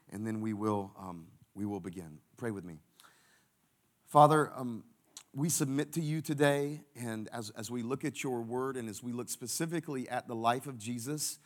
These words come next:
um, and the mission of Jesus, um, we ask that you would help us to be good followers, uh, not, not, not be fans of Jesus, um, but to be followers of Jesus, um, where we step into our calling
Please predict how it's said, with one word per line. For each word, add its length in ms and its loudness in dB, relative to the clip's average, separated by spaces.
um, 180 -4
and 120 2
the 60 2
mission 360 4
of 100 -4
Jesus, 560 -2
um, 240 -10
we 200 -6
ask 260 -4
that 120 -8
you 200 -4
would 220 -2
help 200 -2
us 160 0
to 80 -2
be 120 0
good 220 -2
followers, 920 -4
uh, 40 -8
not, 280 2
not, 260 -2
not 160 -2
be 80 -2
fans 540 -2
of 80 -6
Jesus, 640 -4
um, 160 -6
but 220 -8
to 80 -8
be 120 -4
followers 680 0
of 100 -10
Jesus, 500 -12
um, 320 -8
where 160 -6
we 120 -6
step 420 -4
into 540 -4
our 100 -2
calling 720 0